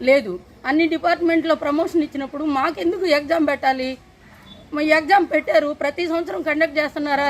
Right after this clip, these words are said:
లేదు. తెలివైన వాళ్ళు చాలా మంది రిటైర్ అయిపోతా ఉన్నారు, బాధేస్తా ఉంది.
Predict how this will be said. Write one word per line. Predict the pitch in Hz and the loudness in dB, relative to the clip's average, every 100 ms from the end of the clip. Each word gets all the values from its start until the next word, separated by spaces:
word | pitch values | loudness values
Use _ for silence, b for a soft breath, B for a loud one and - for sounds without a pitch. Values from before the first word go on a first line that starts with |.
| 269 | 4
లేదు. | 302 285 202 - B B 302 | 4 4 -4 -12 B B -2
తెలివైన | 330 370 381 359 | 0 2 2 2
వాళ్ళు | 339 294 | 0 -2
చాలా | 311 339 349 349 | -2 0 0 0
మంది | 320 277 | 0 0
రిటైర్ | 277 285 277 | 0 0 0
అయిపోతా | 247 254 233 247 | -2 -4 -4 -4
ఉన్నారు, | 233 208 202 | -4 -6 0
బాధేస్తా | 269 302 277 269 226 | 2 2 0 -2 -4
ఉంది. | 214 175 | -4 -8